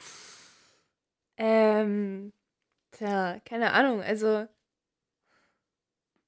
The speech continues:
ich meine, so rein, rein entwicklungstechnisch ist da jetzt natürlich auch nicht wirklich viel, aber wenn man jetzt wieder auf die Likability geht,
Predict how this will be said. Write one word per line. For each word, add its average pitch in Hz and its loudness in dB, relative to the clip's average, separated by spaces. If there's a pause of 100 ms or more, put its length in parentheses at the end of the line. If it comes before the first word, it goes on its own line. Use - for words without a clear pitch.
(560)
ich - -20
meine, 214 0
so 214 -6
rein, 196 -4
rein 185 -6
entwicklungstechnisch 208 -10
ist 196 -16
da 190 -12
jetzt 175 -8
natürlich 190 -14
auch 208 -8
nicht 196 -10
wirklich 185 -20
viel, 202 -8
aber 185 -6 (260)
wenn 196 -10
man 196 -2
jetzt 185 -6 (380)
wieder 190 -4
auf 175 -6
die 185 -10
Likability 254 -4
geht, 202 0